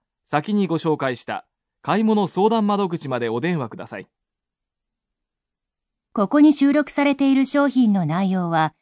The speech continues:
Speaker 2: 二千十八年三月現在のものです。紹介する希望小売価格には、消費税は含まれません。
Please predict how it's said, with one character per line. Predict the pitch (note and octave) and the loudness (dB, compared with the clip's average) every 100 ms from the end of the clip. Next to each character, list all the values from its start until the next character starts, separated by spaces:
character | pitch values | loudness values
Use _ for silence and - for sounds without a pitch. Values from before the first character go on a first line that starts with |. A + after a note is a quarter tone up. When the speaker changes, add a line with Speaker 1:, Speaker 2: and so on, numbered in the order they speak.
| _ _ - | _ _ 0
Speaker 2:
二 | G3+ | 0
千 | - D#4 C#4+ | 2 4 4
十 | F#3 A#3 | 4 0
八 | C#4 C#4 C#4 | 0 2 4
年 | A3+ D3+ B2 _ | 4 2 -2 _
三 | - E3+ | 0 4
月 | D4 E4 | 4 2
現 | D4+ E4 C#4+ | 0 2 4
在 | B3+ | 4
の | A3 G3 | 2 0
も | F3+ | 0
の | F#3+ | -2
で | D#3+ | -4
す。 | C#3 - _ _ _ _ _ _ _ _ _ _ _ - | -8 -14 _ _ _ _ _ _ _ _ _ _ _ -8
紹 | - G#3+ | 0 2
介 | A#3+ A#3+ | 2 -2
す | - A3 | -2 -2
る | G3 E3+ | -2 -4
希 | - D#3 | -6 -4
望 | D#3 C4 | 0 0
小 | C#4+ C4+ | 0 2
売 | C4 | 2
価 | C4 C4 | 0 -2
格 | A#3+ G#3 | -4 -2
に | F#3+ | 0
は、 | E3+ D#3+ - _ | 0 -2 -4 _
消 | - A#3 D4+ | -4 0 0
費 | E4 | 0
税 | D#4+ A#3+ | -2 -2
は | D3 A#2 | -4 -10
含 | - G#3 | -6 0
ま | A#3 | 2
れ | A3+ | 2
ま | G3 | -2
せ | - F3 | -2 -6
ん。 | - | -6